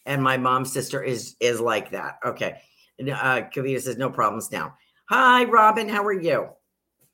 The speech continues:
We are guessing if you can do it without knowing. We are pulling some cards from the Goldilocks Productions Oracle Cards deck. And anyone who guesses the author of one of the cards I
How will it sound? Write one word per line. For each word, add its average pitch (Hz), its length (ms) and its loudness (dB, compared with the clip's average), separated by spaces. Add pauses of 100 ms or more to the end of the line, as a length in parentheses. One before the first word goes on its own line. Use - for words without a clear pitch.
(500)
We 185 220 0
are 220 100 -2
guessing 185 560 0
if 143 180 -4
you 170 140 -4
can 175 180 -4
do 170 240 0
it 156 260 0 (480)
without 156 460 2
knowing. 143 640 -2 (640)
We 165 280 0
are 156 220 2
pulling 160 300 2
some 139 180 -4
cards 240 400 2
from 302 320 2
the 175 80 0
Goldilocks 127 720 0
Productions 110 880 -6 (100)
Oracle 143 380 0
Cards 143 480 -4
deck. 170 380 -2 (880)
And 170 200 -2
anyone 196 460 0
who 160 140 -2
guesses 156 520 -2
the 139 280 -6
author 139 640 2
of 123 260 -2
one 139 160 0
of 127 60 -2
the 120 60 -2
cards 131 360 2
I 107 100 2